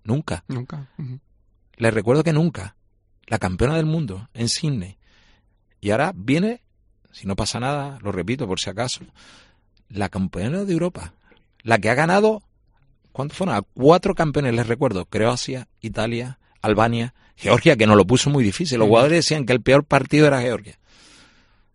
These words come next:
Speaker 2: Alemania,
Speaker 1: Alemania,
Speaker 2: Francia.
Speaker 1: Francia, Inglaterra.
Speaker 2: Bueno, la Eurocopa soñada. <laughs>
Speaker 1: Soñada.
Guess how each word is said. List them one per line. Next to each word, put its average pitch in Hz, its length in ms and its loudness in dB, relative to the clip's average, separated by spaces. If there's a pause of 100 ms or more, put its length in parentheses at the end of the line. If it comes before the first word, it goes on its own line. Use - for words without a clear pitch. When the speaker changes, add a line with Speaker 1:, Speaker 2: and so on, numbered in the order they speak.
(720)
Speaker 2:
Alemania, 135 720 8
Speaker 1:
Alemania, - 20 0
Speaker 2:
Francia. 139 320 2
Speaker 1:
Francia, 190 500 6 (140)
Inglaterra. 123 640 6
Speaker 2:
Bueno, 117 100 0
la 120 80 -4
Eurocopa 123 320 -4
soñada. 131 440 -6 (100)
<laughs> 151 100 -6
Speaker 1:
Soñada. 131 320 2